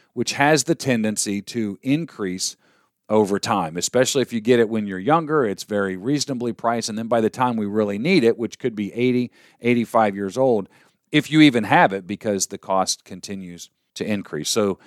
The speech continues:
you know, those are the different ways that you wanna look at it. And then the other thing you wanna make sure you're understanding, whether it's a long-term care only policy or one of these life insurance hybrid policies,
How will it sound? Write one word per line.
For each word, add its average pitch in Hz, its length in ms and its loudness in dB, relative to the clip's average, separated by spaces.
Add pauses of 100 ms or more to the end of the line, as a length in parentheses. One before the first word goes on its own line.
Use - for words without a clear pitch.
(180)
you 120 80 -6
know, 98 280 0
those 156 380 6
are 180 60 0
the 156 120 8
different 131 420 2
ways 123 320 4
that 107 120 0
you 104 100 -8
wanna 101 220 -6
look 135 280 0
at 98 120 4
it. 95 100 -6
And 123 200 -4
then 139 140 2
the 139 120 0
other 240 260 2
thing 214 220 -2
you 175 100 -4
wanna 165 220 2
make 135 240 0
sure 175 300 -2
you're 147 340 0
understanding, 113 720 -4
whether 104 300 -2
it's - 120 -8
a 104 40 -6
long-term 147 520 -2
care 135 260 2
only 127 180 -2
policy 113 560 0
or 101 160 -8
one 107 140 -4
of 101 80 -6
these 95 200 -4
life 110 300 0
insurance 113 400 -10
hybrid 135 420 -6
policies, 82 600 -8